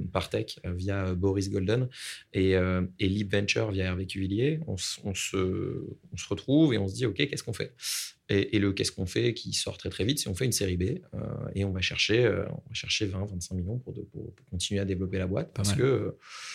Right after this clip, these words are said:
Speaker 1: parce que, voilà, parce qu'il y a, il y a, il y a plein de choses à faire. Donc, euh, on, à l'inverse de, du tour de seed et du tour de série A, qui sont des trucs, euh, là, on peut mener solo assez simplement.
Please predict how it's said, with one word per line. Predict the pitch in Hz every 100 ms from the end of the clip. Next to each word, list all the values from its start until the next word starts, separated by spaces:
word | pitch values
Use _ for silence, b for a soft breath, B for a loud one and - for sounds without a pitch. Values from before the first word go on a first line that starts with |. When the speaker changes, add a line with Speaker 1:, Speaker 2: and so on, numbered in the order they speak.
| B B
Speaker 1:
parce | - -
que, | 104
voilà, | 113 90 90 -
parce | -
qu'il | 95
y |
a, |
il | -
y |
a, | 95
il | 110
y |
a | -
plein | 117
de | 110
choses | 123
à | 95
faire. | 101 101
Donc, | 101 101
euh, | 107 107 - B B B B -
on, | 110 107 107 104 104 104 104 -
à | 107
l'inverse | 113 120 147 139
de, | 117 110 110 107
du | 98 101
tour | - -
de | 110
seed | - 123 123 113
et |
du | 95 101
tour | 110
de | 104
série | 101 - 101 110
A, | 117
qui | 120 -
sont | -
des | 104 101
trucs, | - 127 123
euh, | 95 92 B B B -
là, | -
on | 113
peut | 92 107
mener | 104 104 113 117 117
solo | - 110 110 117 110
assez | 98 92
simplement. | 104 98 107 107 151